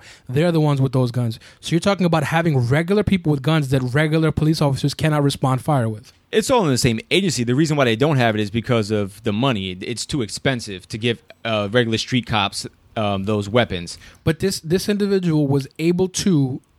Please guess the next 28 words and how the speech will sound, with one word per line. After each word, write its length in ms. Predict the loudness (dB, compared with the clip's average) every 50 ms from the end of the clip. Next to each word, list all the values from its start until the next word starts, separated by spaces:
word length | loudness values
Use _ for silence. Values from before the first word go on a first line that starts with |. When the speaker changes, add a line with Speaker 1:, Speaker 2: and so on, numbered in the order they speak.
| _ _ _ _ -20 _ -4
Speaker 1:
uh, 460 | -2 0 0 0 0 -2 -2 -4 -6 -10 -14 -20 -20 -20 _ _ _ -2
overwhelm. 720 | 0 0 2 2 0 0 2 2 2 2 0 0 -2 -4 -8 _ _ _ _
The, 80 | -2
the 100 | -2 0
police 320 | 2 2 2 2 2 2 2
were 120 | 2 2
already 260 | 2 2 2 2 0
there, 260 | 0 2 0 0 0 0
right? 160 | -2 -4 -4
The 60 | -2
protest 340 | -2 0 0 2 0 0 -2
is 80 | 0
going 260 | 0 0 0 2 2 0
on. 120 | 0 0
The 80 | 0 -2
police 300 | -2 0 0 0 0 -2
are 40 |
keeping 300 | -2 -2 0 2 2 0
the 60 | 0 0
peace 260 | 0 0 0 -2 -2
there. 220 | -2 -2 -2 -2 -4 -8 -20 -20 -20 -20 -20 -20 _ -4 _
And 320 | 2 2 2 0 0 0
this, 200 | 0 0 0 -2 -6 0
this 180 | 0 0 0 0 0
individual 540 | 0 0 2 2 2 2 2 4 2 2 2
was 160 | 0 -2 0 0
able 220 | 0 2 2 2
to 140 | 0 0